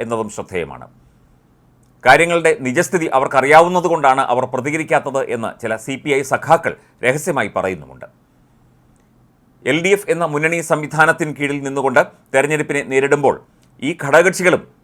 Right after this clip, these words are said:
ഈ വിഷയങ്ങളിലൊക്കെ തന്നെ വിശദീകരണം നൽകേണ്ടി വരും എന്നുള്ള ഒരു ബുദ്ധിമുട്ട് അവർക്ക് ഉണ്ട് താനും. അതുകൊണ്ടായിരിക്കാം അവർ ഒന്നും മിണ്ടാതെ നിൽക്കുന്നത് എന്നും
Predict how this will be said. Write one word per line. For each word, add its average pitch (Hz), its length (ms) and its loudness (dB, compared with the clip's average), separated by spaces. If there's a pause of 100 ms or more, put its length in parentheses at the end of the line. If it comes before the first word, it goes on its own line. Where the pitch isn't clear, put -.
(220)
ഈ 156 120 -4
വിഷയങ്ങളിലൊക്കെ 139 580 -2
തന്നെ 113 180 -2 (120)
വിശദീകരണം 135 560 -4
നൽകേണ്ടി 143 380 -2
വരും 127 180 0 (180)
എന്നുള്ള 117 260 -4 (240)
ഒരു 110 180 -6
ബുദ്ധിമുട്ട് 120 380 -6 (140)
അവർക്ക് 98 260 -6 (120)
ഉണ്ട് 95 180 -8
താനും. 64 220 -18 (560)
അതുകൊണ്ടായിരിക്കാം 147 600 2 (100)
അവർ 117 140 2 (360)
ഒന്നും 160 240 -2
മിണ്ടാതെ 139 380 0
നിൽക്കുന്നത് 123 420 -2 (140)
എന്നും 107 180 -10